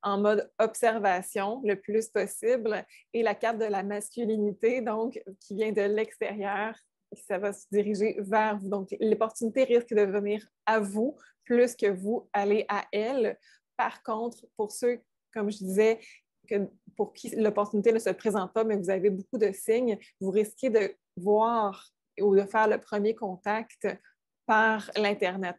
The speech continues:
avec l'impératrice. Donc, si vous voyez beaucoup de signes, euh, peut-être,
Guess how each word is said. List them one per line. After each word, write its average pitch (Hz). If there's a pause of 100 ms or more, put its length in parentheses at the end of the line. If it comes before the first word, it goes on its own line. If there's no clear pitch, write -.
(120)
avec 180
l'impératrice. 190 (340)
Donc, 98 (440)
si 240
vous 214
voyez 202
beaucoup 196
de -
signes, 220 (320)
euh, 190
peut-être, 208